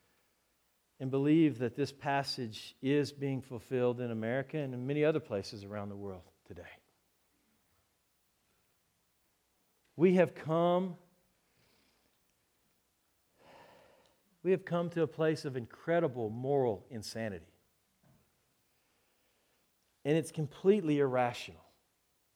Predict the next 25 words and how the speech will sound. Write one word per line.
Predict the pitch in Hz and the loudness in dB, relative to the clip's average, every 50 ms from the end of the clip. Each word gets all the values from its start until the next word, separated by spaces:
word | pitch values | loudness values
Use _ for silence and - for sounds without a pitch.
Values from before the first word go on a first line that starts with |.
| _ _ _ _ _ _ _ _ _ _ _ _ _ _ _ _ _ _ _ _ _ _ - | _ _ _ _ _ _ _ _ _ _ _ _ _ _ _ _ _ _ _ _ _ _ -6
There's | 160 175 160 | -4 -2 -2
a | 165 | 0
moral | 156 151 156 156 165 175 185 196 190 185 | 0 0 2 4 6 8 10 10 8 8
insanity | 170 156 135 - - 165 160 165 175 175 170 170 | 6 2 0 -2 -2 -2 0 0 4 6 6 6
at | 170 151 | 6 4
a | |
degree | 151 143 120 135 151 156 160 | 2 0 0 2 4 4 6
that | 147 147 143 143 - | 6 6 4 4 2
you | 160 147 147 139 | -2 -6 -6 -2
wonder, | 143 151 151 139 120 | -2 0 0 -2 -2
"How | 104 - 143 165 196 | -4 -6 -6 -4 -4
in | 208 | -2
the | 185 143 | -4 -4
world | 120 135 143 135 | -4 -4 -6 -6
did | 131 113 | -6 -8
we | 107 | -10
get | 101 98 107 120 127 | -10 -4 -4 -4 -2
here? | 123 110 85 | -2 -6 -10
How, | 92 123 170 - - | -10 -10 -10 -10 -8
how, | 143 170 165 - | -10 -10 -8 -4
how | 156 190 | -4 -4
can, | 190 - 214 190 170 - 139 | -4 -4 -6 -6 -6 -6 -6
how | 143 180 185 | -6 -6 -4
can | - 208 175 | -4 -6 -4
this | 160 160 156 | -2 -4 -4